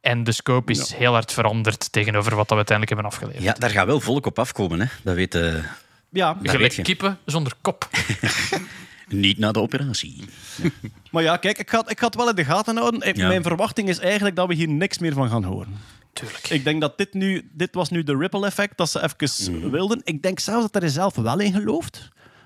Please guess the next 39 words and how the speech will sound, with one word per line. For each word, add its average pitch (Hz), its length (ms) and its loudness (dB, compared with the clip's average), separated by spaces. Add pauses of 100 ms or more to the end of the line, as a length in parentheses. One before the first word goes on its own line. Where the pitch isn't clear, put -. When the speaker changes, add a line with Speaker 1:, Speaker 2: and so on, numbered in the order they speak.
Speaker 2:
Maar 135 160 0
ik 120 100 0
denk 123 180 0
dat 139 100 0
het 131 120 -2
weer 123 160 0
gaat 120 340 2
gaat 110 220 2
verdwijnen 113 400 -2
en 117 80 0
dat 113 100 -2
we 110 80 -2
er - 80 -2
nooit 113 180 0
meer 117 100 2
iets 110 100 -2
van 110 120 -4
gaan 95 140 -2
horen. 104 160 -6
Speaker 3:
Er - 60 -16
komen 90 160 0
misschien 87 200 0
een 78 60 -4
paar 85 180 2
leuke 82 200 -2
koppeltjes 73 480 -4
uit. - 300 -12 (220)
Speaker 2:
<laughs> - 1040 -6
Het - 140 -6
is - 120 -4
een 156 80 0
scoutskamp 143 540 -2
eigenlijk. 117 320 0
Speaker 3:
Ja, 98 120 2
zoiets, 104 280 0
Speaker 2:
Ja, 143 80 0
Speaker 3:
hè. - 60 -4
Speaker 2:
voilà. - 120 -6
Speaker 3:
Ja. - 80 -8